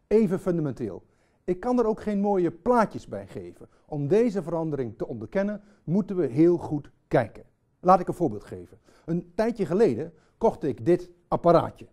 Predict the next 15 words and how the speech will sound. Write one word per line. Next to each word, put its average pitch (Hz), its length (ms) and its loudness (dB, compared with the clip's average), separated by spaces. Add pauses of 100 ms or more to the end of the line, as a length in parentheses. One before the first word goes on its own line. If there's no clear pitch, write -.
(140)
Het 165 140 -8
is 180 120 0
een 151 220 -6 (220)
melkschuimertje 135 1080 -2 (240)
waarmee 147 360 0
je 139 100 2
lekkere 151 360 -2
cappuccino 139 480 -2
kan 107 160 -8
maken. 92 360 -16 (260)
De 151 120 -4
mevrouw 202 420 0
in 175 120 0
de 160 80 4
winkel 240 440 2